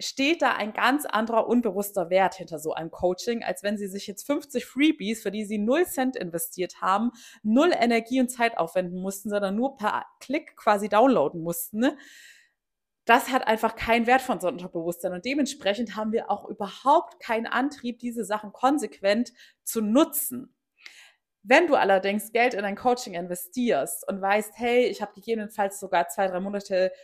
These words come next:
drauf hingearbeitet und gespart, vielleicht sogar auf irgendwas anderes verzichtet,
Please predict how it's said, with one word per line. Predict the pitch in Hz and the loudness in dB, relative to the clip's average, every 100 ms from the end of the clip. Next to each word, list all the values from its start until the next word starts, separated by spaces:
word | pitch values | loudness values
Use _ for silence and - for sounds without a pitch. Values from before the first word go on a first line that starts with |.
| _ | _
drauf | 190 190 | -6 -2
hingearbeitet | 359 359 262 233 240 226 220 220 | 0 4 2 4 4 2 0 -4
und | 165 | -8
gespart, | 170 - - 262 262 262 254 | -10 -10 2 6 8 6 4
vielleicht | - 175 185 | 0 0 0
sogar | - 175 | -2 -4
auf | - | 0
irgendwas | 254 247 185 - | 0 2 -2 -4
anderes | 208 202 185 - | -2 -2 -4 -6
verzichtet, | 180 - 320 - 254 262 | -8 -2 -2 0 2 2